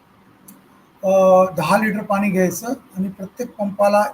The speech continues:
एक लिटर घेऊन असे दहा पंप औषधं वापरायचे आणि,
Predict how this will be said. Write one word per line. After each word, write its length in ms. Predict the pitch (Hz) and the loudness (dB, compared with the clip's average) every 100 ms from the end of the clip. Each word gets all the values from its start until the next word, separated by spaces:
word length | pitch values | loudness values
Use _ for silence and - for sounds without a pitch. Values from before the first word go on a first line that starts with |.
| - | -10
एक 200 | 214 196 | -14 -12
लिटर 240 | 185 190 | -10 -8
घेऊन 300 | 180 190 202 | -4 -4 -4
असे 240 | 180 196 180 | -8 -12 -10
दहा 220 | 175 185 | -6 -6
पंप 560 | 190 202 185 208 202 202 _ _ _ - | -6 -8 -4 -2 -2 -6 _ _ _ -8
औषधं 400 | 185 180 190 196 | -6 -4 -4 0
वापरायचे 640 | 180 175 196 190 - 131 123 - _ _ _ _ _ _ 190 | 2 2 0 0 -4 -6 -8 -14 _ _ _ _ _ _ -8
आणि, 360 | 202 208 202 | -2 -2 -2